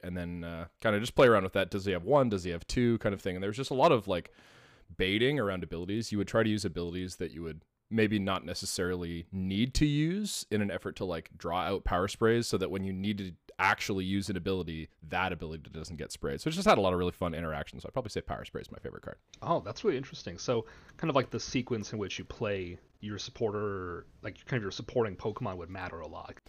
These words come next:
Speaker 1: Yeah, exactly. It, in the format, um, yeah, Cyrus Conspiracy is the name of supporter, but, uh, in the format, there's, like, a lot of broken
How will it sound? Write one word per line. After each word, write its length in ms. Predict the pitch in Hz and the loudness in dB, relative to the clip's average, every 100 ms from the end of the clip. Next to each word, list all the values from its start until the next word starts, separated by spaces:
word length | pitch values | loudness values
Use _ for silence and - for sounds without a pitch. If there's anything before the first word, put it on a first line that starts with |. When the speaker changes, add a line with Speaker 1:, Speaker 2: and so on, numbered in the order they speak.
| - - | -16 0
Speaker 1:
Yeah, 260 | 247 165 | 6 8
exactly. 460 | 107 110 110 110 98 - | 8 6 2 2 0 -2
It, 180 | 151 - _ _ | -4 -4 _ _
in 120 | 143 151 | 4 6
the 80 | |
format, 560 | 139 180 180 151 113 - | 8 8 10 8 8 4
um, 420 | 110 107 101 95 - | 4 6 4 -2 0
yeah, 140 | 107 82 | 2 6
Cyrus 240 | 143 139 | 6 6
Conspiracy 360 | 113 101 87 85 | 4 2 0 -2
is 40 | |
the 60 | 87 | -6
name 60 | |
of 60 | 78 | -6
supporter, 280 | - 87 - | -4 -4 2
but, 220 | 120 117 | 4 4
uh, 320 | 107 110 101 - | 4 4 4 2
in 80 | 127 | 0
the 60 | 120 | 4
format, 340 | 156 151 107 | 6 6 6
there's, 420 | 110 104 - - | 4 2 -2 -4
like, 160 | 107 98 | 0 2
a 60 | 107 | 4
lot 240 | 95 101 | 6 6
of 220 | 90 - _ - | 4 -2 _ -8
broken 760 | 98 101 98 101 95 90 90 | -2 2 4 2 -2 -2 -6